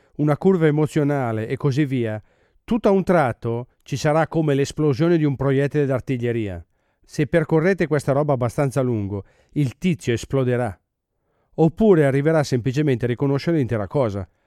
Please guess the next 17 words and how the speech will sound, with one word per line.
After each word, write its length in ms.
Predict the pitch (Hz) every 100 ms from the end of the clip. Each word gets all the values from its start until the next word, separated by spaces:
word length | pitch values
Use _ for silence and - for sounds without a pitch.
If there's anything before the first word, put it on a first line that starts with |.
| _
ne 140 | 131
uscirà 380 | 139 151 156 156
di 120 | 147
scatto 600 | 127 - 156 120 113 98 - _ _ -
e 100 | 135
ci 140 | 143
passerà 340 | 151 135 143
sopra, 500 | 143 - 156 113 104 - _ _ _ _
smettendo 600 | - 127 170 170 196 180
di 120 | 131 147
essere 320 | 151 147 131
bloccato 480 | 123 131 156 156 147
sulla 240 | 131 127
traccia 480 | 131 127 117 - 151 _ _
in 140 | 165 151
quel 260 | 185 185
punto 560 | - 135 101 - 95